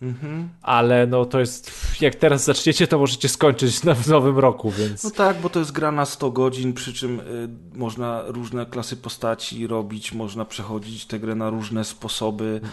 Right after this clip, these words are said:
Speaker 1: To jest naprawdę inwestycja, która, jeżeli oczywiście nie odbijecie się od tej gry, bo to jest bardzo ważne, musicie
Speaker 2: Tak.
Speaker 1: sprawdzić, czy w ogóle to jest gra dla was, prawda?
Speaker 2: Tak, ale jak ktoś ma, mówię, jak ktoś ma taką smykałkę do takiego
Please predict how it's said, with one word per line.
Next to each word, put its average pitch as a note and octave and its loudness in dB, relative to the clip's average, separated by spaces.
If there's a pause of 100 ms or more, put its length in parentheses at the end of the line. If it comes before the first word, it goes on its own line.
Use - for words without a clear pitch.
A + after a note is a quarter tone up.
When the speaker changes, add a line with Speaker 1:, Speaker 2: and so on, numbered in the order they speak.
(300)
Speaker 1:
To B2+ -2
jest B2+ -4
naprawdę B2+ -2 (540)
inwestycja, B2+ -2
która, B2 -4
jeżeli A#2+ -4
oczywiście B2 -8
nie B2 2
odbijecie B2 -4
się - -4
od G2+ -8
tej G#2 -4
gry, G2 -4
bo F2+ -8
to D3 -2
jest A2+ 0
bardzo G#2 -4
ważne, F#2 -8
musicie A2 -10
Speaker 2:
Tak. - -8
Speaker 1:
sprawdzić, A#2 -2 (320)
czy B2+ -4
w B2+ -4
ogóle C3 -4
to D3 -6
jest C#3 -8
gra C#3+ -4
dla D3+ 4
was, G2 -6
prawda? F3 -2
Speaker 2:
Tak, C#3 6
ale C3 8
jak C3 6
ktoś - 0
ma, D3 0
mówię, B2+ 0
jak A2 4
ktoś - -8
ma D3 -6
taką C#3+ 0
smykałkę C#3 0
do B2+ -4
takiego C3 -2